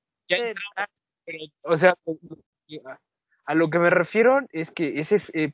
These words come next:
Speaker 1: pri-, debieron primero utilizar ese filtro,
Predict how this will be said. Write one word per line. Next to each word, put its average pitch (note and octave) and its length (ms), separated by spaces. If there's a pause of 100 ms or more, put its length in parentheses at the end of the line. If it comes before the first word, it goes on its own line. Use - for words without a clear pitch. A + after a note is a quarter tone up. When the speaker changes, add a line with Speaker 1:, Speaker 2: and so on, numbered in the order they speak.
Speaker 1:
pri-, D#3 160
debieron E3 520 (120)
primero C#3 880
utilizar B2+ 560 (460)
ese C#3 220
filtro, C#3+ 500